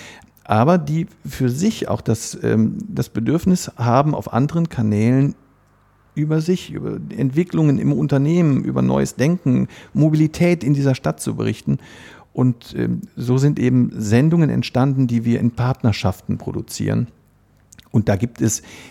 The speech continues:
diese, diese Verflechtung eigentlich nicht, weil ganz klar ist, wer spielt welche Rolle. Und wie gesagt, die, die, die strikte Trennlinie ist da, wo bei uns die, die Nachrichten-, Informationssendungen anfangen.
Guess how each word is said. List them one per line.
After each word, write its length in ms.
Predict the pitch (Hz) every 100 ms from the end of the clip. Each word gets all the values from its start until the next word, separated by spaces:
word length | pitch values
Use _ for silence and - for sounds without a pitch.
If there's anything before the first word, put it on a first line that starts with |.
| -
diese, 240 | 120 113 110
diese 380 | - - 117 110
Verflechtung 580 | 110 - 107 - 104
eigentlich 440 | 92 95 113 110 117
nicht, 200 | 117 -
weil 120 | 98
ganz 260 | 113 143 -
klar 240 | 113 123
ist, 200 | 117 -
wer 180 | 117 131
spielt 520 | - - 127 127 - -
welche 340 | 120 110 110 101
Rolle. 360 | 101 101 110
Und 180 | - 104
wie 60 | 107
gesagt, 280 | 110 110
die, 80 | 107
die, 280 | 98 120 -
die 240 | 135 113 147 - - - -
strikte 480 | - 110 147 - 123
Trennlinie 540 | - 113 127 120 110
ist 180 | - -
da, 220 | 98 104
wo 100 | 101
bei 140 | 110
uns 320 | 101 107 - -
die, 220 | 139 135
die 120 | 110
Nachrichten-, 540 | 98 104 120 113 -
Informationssendungen 1080 | 98 104 107 98 - 110 120 - 107 107 113
anfangen. 420 | 113 113 107 127